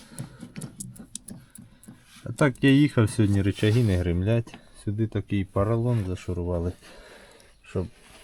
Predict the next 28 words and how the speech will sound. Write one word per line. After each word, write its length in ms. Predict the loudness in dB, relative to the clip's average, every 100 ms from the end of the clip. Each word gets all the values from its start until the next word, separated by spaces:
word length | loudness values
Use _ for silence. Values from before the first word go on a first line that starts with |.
| -20 -20 -20 -20 -16 -14 -14 -18 -18 -20 -18 -12
мабуть, 640 | -10 -8 -8 -6 -4 -4
не 80 | -4
гриміло 600 | -2 0 2 2 2 0
він. 200 | 0 -2 -6 -18 -20 -20 -20 -20 -20 -20 _ -18
Чи 80 | -12
торохтіло, 760 | -6 -4 -4 -2 0 2 4
ну 120 | 2
ми 180 | 2 4
його 200 | 4 4
назад 340 | 4 4 2 -2
поставимо. 600 | -6 -6 -4 -2 -2 -4 -6 -16 -20 -20 -20 -20 -20 -20 -20 -20 -20 -20 -8 0
Розберемо, 640 | 0 2 4 6 6 6
вимиємо 520 | 6 6 6 6 4 2
тут 180 | -6
усе 320 | -6 -2 0 0 -6 -12 -6
і 100 | 0
назад 420 | 0 0 -2 -2 -4 -8
соберемо. 500 | -4 -2 -2 -2 -4 -8 -6
Да, 260 | -2 0
воно 360 | 2 2 2 2
з 60 | 0
нього 280 | 0 0
й 40 | -2
тече 360 | -4 -6 -6
отам. 340 | -6 -6 -10 -10 -16 -20 -20 -12
Достали 540 | -2 -2 2 4 4 4
цей 180 | 2
клапан, 520 | 2 4 4 2 -6